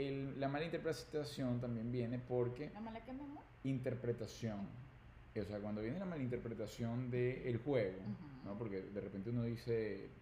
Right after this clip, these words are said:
Speaker 1: eh, uno hace un chiste que siempre hace.
Speaker 2: Eso es cuando alguno de los dos está de malitas.
Speaker 1: Mm.
Speaker 2: No es personal.
Speaker 1: Ah, pero
Speaker 2: ¿No?
Speaker 1: bueno, uno agarra y hace un chiste.
Speaker 2: Ujú.
Speaker 1: Y hace un chiste. Y de repente Yuri lo toma por donde no es.
Speaker 2: Ujú.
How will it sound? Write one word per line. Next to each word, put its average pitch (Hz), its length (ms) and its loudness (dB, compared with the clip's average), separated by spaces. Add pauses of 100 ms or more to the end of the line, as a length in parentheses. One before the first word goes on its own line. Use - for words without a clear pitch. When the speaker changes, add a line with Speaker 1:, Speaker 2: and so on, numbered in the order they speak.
Speaker 1:
eh, 101 560 -4
uno 117 160 2
hace 123 140 0
un 143 100 -2
chiste 135 280 -2
que 127 80 0
siempre 101 360 -2
hace. - 120 -10 (140)
Speaker 2:
Eso 370 140 -2
es - 60 -10
cuando 330 220 -4
alguno 214 240 -2
de 339 60 -2
los 240 80 0
dos 202 120 0
está 226 200 -6
de 240 60 -2
malitas. 151 420 -6 (1040)
Speaker 1:
Mm. 127 340 6 (180)
Speaker 2:
No 269 100 2
es - 60 2
personal. 139 520 -6 (460)
Speaker 1:
Ah, 92 160 -6 (580)
pero 147 180 8
Speaker 2:
¿No? 160 60 12
Speaker 1:
bueno, 123 280 8
uno 240 380 4 (100)
agarra 175 480 0
y 147 100 6
hace 123 160 4
un 147 80 0
chiste. - 380 -2
Speaker 2:
Ujú. 196 240 -4 (400)
Speaker 1:
Y 120 80 6
hace 123 160 2
un 139 100 0
chiste. 107 340 -2
Y 127 60 -4
de 135 80 4
repente 160 500 0
Yuri 180 280 4
lo 170 100 2
toma 139 220 4
por 151 100 2
donde 123 160 4
no 107 220 0
es. 90 40 -8
Speaker 2:
Ujú. - 720 -12